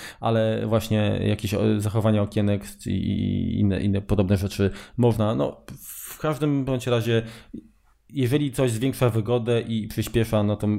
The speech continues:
to postanowiliśmy, że też jakby o tym wspomnimy. One Password, też, też mówiliśmy już o tym,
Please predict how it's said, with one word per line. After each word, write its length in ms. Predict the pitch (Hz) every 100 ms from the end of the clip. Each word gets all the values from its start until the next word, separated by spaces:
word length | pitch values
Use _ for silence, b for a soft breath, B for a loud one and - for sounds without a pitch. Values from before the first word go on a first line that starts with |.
| 104
to 380 | 110 107 98 - - - _ _ _ -
postanowiliśmy, 640 | 107 113 107 110 113 110
że 220 | 107 104
też 240 | 107 107 110
jakby 240 | 104 101
o 60 | 104
tym 160 | 107
wspomnimy. 540 | - 110 98 90 87 82 B B B 170
One 160 | 180
Password, 460 | 175 156 110 98 -
też, 280 | 139 123 -
też 260 | 131 -
mówiliśmy 460 | 127 113 123 - 143
już 140 | 135
o 40 | 143
tym, 240 | 160